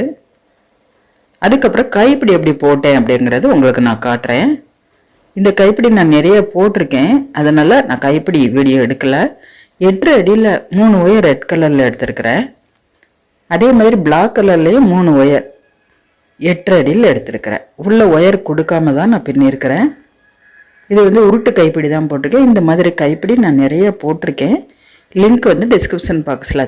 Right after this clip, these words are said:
தரேன், அதை பார்த்து நீங்க போட்டுக்கிடுங்க. எட்டரை அடியில ஒரு கைப்பிடிக்கு எட்டரை. இதே மாதிரி ஒரு அஞ்சு ஃப்ளவர் வேற வச்சிருக்கிறேன். ஒரு பாசிமணி சொருகி வச்சிருக்கிறேன். இன்னொரு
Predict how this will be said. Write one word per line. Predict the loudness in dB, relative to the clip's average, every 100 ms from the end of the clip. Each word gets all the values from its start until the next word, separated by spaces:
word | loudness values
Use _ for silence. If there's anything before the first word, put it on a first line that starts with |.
| -4
தரேன், | -4 -2 0
அதை | -2 -2
பார்த்து | -4 -4 -4
நீங்க | -4 -4 -4
போட்டுக்கிடுங்க. | -6 -6 -6 -6 -4 -4 -4 _ _ -20 -20 -20 _ _ -4 -4
எட்டரை | 0 0 2
அடியில | 2 4 4
ஒரு | 2 0
கைப்பிடிக்கு | -2 -2 -2 -2 -2 -4
எட்டரை. | -6 -8 -6 -2
இதே | 0 0
மாதிரி | 0 2 2
ஒரு | 2
அஞ்சு | 0 -2 -4
ஃப்ளவர் | -4 -2 -2 -2
வேற | -2 -6
வச்சிருக்கிறேன். | -10 -12 -8 -4 -6 -8 _ _ _ -6 0
ஒரு | 2 4 2 -2 -4
பாசிமணி | -2 -2 0 2 2 2
சொருகி | -4 -4 -2 -4 -4 -10
வச்சிருக்கிறேன். | -8 -8 -6 -4 -6 -8 _ _ -8 0
இன்னொரு | 2 2